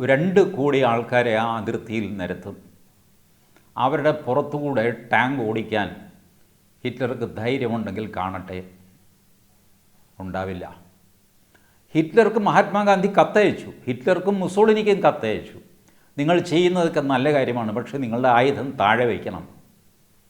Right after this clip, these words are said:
അവർ രണ്ടുപേരും മറുപടി അയച്ചില്ല കേട്ടോ. പക്ഷേ ആ കത്തയക്കാനുള്ള ധാർമ്മിക ധൈര്യം അന്ന് ഭൂമിയിൽ മഹാത്മാഗാന്ധിക്ക് മാത്രമേ ഉള്ളൂ.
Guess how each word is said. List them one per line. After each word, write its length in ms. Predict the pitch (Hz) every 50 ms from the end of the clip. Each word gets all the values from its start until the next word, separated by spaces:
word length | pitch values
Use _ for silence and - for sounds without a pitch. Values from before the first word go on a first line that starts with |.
| _ _ _ -
അവർ 200 | 107 110 123 120
രണ്ടുപേരും 520 | 127 127 127 135 139 147 143 117 123 135
മറുപടി 340 | 135 123 113 107 117 135 143
അയച്ചില്ല 400 | 135 120 113 - - 110 107 95
കേട്ടോ. 320 | 87 101 87 - 78 80 - - _ _ _ _ _ _ _ _ _ _ _ _ -
പക്ഷേ 200 | 180 175 175 190
ആ 180 | 190 190 190 190
കത്തയക്കാനുള്ള 1000 | 180 170 - - - - 226 202 202 214 208 208 220 220 220 214 220 214 208 226
ധാർമ്മിക 680 | 185 151 135 131 139 165 185 190 190 202 196 190 214
ധൈര്യം 920 | - 110 107 127 160 175 170 165 170 180 180 208 233 - - - - - - -
അന്ന് 340 | - 139 170 175 180 190 220
ഭൂമിയിൽ 760 | 202 151 107 87 101 127 156 185 202 196 202 202 214 220 185
മഹാത്മാഗാന്ധിക്ക് 680 | 165 139 147 175 160 - 175 175 170 165 156 170 165
മാത്രമേ 380 | 165 147 139 135 143 151 147 143
ഉള്ളൂ. 240 | 127 117 95 80